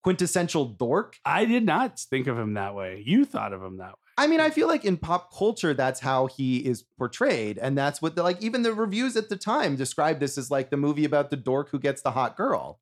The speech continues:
Speaker 2: I just didn't see it. I mean, dude, he's always wearing a Clash t-shirt.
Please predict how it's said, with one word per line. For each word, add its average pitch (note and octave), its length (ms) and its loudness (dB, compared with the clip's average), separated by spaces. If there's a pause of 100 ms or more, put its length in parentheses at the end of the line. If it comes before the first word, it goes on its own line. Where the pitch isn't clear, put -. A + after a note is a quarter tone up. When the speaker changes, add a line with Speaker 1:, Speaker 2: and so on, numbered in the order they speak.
Speaker 2:
I G#3 180 0
just A3 220 0
didn't A3 240 4
see G3 200 2
it. D3 100 2
I C3+ 60 0
mean, D3+ 180 2
dude, C#3+ 160 2
he's A#2+ 120 0
always E3 260 2
wearing D3+ 280 2
a A2 60 -4
Clash G#2 440 -6
t-shirt. G#2 580 -8